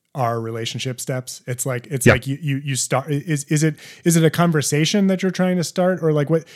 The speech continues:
Speaker 1: like, what, what is the, what is the goal of the text being woken up? What is it trying to instigate exactly?
Speaker 2: Experimentation.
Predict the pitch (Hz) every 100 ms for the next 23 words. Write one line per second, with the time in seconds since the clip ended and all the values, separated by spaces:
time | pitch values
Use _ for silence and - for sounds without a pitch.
0 | - 147 156 175 151 175 196 160 165 143
1 | 147 170 180 143 127 117 139 143 147 139
2 | 120 110 107 - 143 131 - - - _
3 | - 127 113 113 113 - 107 107 98 _
4 | 135 139 139 127 143 123 113 113 117 120
5 | - 98 95 78 - _ _ _ 123 104
6 | 98 95 - 82 - _ _ _ _ _
7 | - - - - - - 139 127 107 107
8 | - 147 160